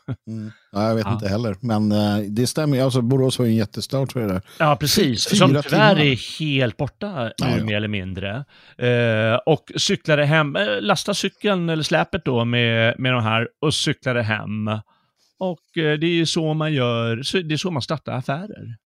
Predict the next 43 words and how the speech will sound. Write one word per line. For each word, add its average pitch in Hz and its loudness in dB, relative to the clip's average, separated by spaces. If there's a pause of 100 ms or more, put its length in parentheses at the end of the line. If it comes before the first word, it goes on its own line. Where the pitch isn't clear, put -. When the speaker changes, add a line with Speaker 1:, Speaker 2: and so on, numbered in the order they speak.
(160)
Speaker 2:
Om 151 2
Speaker 1:
Ja. 131 0
Speaker 2:
man 131 -2
brinner 165 -6
för - -12
någonting. 107 -12 (380)
Alltså 139 -2
Speaker 1:
Ja. 151 -2
Speaker 2:
den 131 0 (240)
hårda 139 -2 (340)
vägen 151 -2
och 120 2
långa 202 0
vägen. 131 2
<laughs> - 2
Inte - -6
bara 220 0
långa 208 2
vägen 196 2
att 165 2
cykla, 214 -4
utan 175 -2
det 170 2
tar 170 -2
tid 220 -4
att 160 0
bygga 160 -2
upp - -4 (120)
det 262 -8
här. 120 -6
Speaker 1:
Mm. 110 -4 (280)
Speaker 2:
Men 160 -2
om 180 -4
man 240 -2
är 175 -2
driftig, 165 -2
då 160 0
kan 185 -4
man 160 0
ju 131 -4
faktiskt - -8
göra 196 -2
det. 110 -8